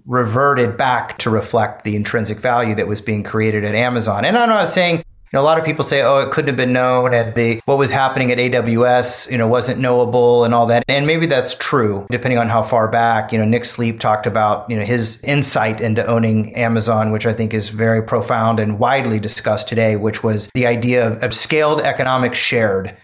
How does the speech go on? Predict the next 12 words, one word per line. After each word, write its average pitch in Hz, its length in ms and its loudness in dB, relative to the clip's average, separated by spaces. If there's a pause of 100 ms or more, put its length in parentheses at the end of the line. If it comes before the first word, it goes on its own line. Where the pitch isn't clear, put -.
(140)
something 127 220 -2
like 104 200 -2
that. 95 340 -4
And 127 200 -2
Costco 143 480 0
has 117 220 0
similar 120 300 2
economics. 113 440 0
He 117 100 0
also 107 240 0
owned 110 140 -2
Costco. 101 640 -2